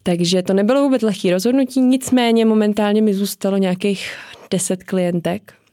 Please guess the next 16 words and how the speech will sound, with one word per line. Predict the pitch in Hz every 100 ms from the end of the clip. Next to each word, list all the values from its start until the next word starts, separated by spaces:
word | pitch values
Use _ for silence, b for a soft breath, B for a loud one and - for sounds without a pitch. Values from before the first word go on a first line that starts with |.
| _ _
a, | 208 185 180 180 175 175 175 180
eh, | 185 180
mám, | 175 180 180 185
mám | 185 175
vždycky | 180 180 -
jako | 175 -
jedno, | 185 180 175 175 175
jeden | 185 175 180
pracovní | 185 175 185 180 180
den, | 180 175
kdy | 175
jsem | - 180
fakt | 180 185
jako | 185
za | 185 185
křeslem | - 180 - 175